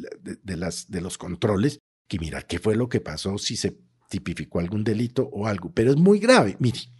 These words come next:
si con este problemita, que no es un gran problema, digamos, en términos generales,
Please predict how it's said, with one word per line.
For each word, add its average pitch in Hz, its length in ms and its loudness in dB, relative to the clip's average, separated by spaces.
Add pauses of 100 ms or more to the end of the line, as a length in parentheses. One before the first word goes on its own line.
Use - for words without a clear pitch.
(160)
si - 380 4
con 170 320 12
este 240 320 10
problemita, 131 760 8 (460)
que 127 140 8
no 175 560 12
es 220 280 12
un 214 180 6
gran 208 520 10
problema, 190 800 8
digamos, 101 540 -6
en 92 200 -6
términos 131 880 2
generales, 85 840 -4